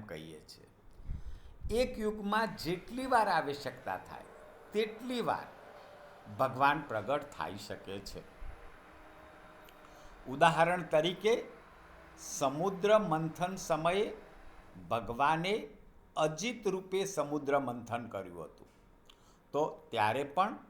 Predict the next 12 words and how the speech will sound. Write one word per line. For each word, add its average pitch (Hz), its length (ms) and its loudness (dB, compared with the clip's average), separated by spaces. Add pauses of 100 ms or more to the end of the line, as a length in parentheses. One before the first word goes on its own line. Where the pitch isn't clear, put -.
(340)
જ્યારે 135 440 2 (260)
દાનવોનો 175 840 2
ત્રાસ 135 380 2
વધી 113 300 -4
ગયો, 156 280 2 (640)
ત્યારે 131 340 2
સમુદ્ર 170 580 0
મંથન 160 460 0
સ્વરૂપે 127 500 -2
ભગવાને 95 580 -2 (3000)
સાકાર 160 640 2
રૂપ 151 240 -4